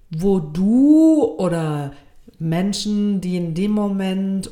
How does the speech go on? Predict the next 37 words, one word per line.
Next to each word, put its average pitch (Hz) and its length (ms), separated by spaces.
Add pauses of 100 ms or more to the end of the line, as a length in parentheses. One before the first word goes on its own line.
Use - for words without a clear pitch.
unbewusst 220 680
mit 170 180
einer 170 380
Emotion 202 680
konfrontiert 180 1000
sind, 185 880 (520)
die 156 160
diese 220 280
Situation 175 1080 (460)
zum 147 160
Beispiel 139 460 (440)
aus 170 220
einer 175 320
Mücke 180 540 (120)
einen 226 340
Elefanten 240 800
machen 185 360
können 190 280
und 165 160
du 175 100
denkst 170 340
so, 156 260
"Hey, 139 340
wie 143 120
geht 190 260
jetzt - 200
das, - 300
oder? 170 420
Also 160 160
das 180 220
ist - 160
jetzt 196 180
schon 196 160
ein 208 100
bisschen 175 280
Theater 190 840
oder 143 340